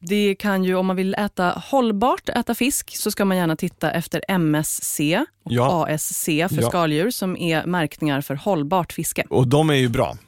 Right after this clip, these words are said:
Speaker 2: De är, det, där har ju två riktigt tydliga och bra märkningar.
Speaker 1: Det har man. Och där är det också bra att ha en god relation till sin, till sin fiskhandlare. Eh, s-,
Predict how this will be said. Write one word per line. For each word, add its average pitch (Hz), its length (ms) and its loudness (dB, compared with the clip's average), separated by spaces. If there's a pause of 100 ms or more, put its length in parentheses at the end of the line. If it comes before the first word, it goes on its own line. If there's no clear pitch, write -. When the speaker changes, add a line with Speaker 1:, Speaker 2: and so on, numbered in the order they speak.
(160)
Speaker 2:
De 120 160 2
är, 117 140 4
det, 131 180 0
där 135 140 2
har 131 60 4
ju 120 60 4
två 117 180 0
riktigt 117 320 0
tydliga 117 360 4
och 98 60 2
bra 101 140 2
märkningar. 101 500 0 (200)
Speaker 1:
Det 240 100 2
har 208 120 2
man. 160 160 0
Och 202 100 -2
där 233 200 2
är 262 80 0
det 247 60 2
också 254 220 -2
bra 208 180 2
att 196 60 0
ha 180 100 2
en 175 80 0
god 170 200 -2
relation 185 420 0
till 185 100 -2
sin, 165 320 0
till 165 120 -4
sin 165 120 -2
fiskhandlare. 165 600 0 (340)
Eh, 151 480 2
s-, 170 440 -8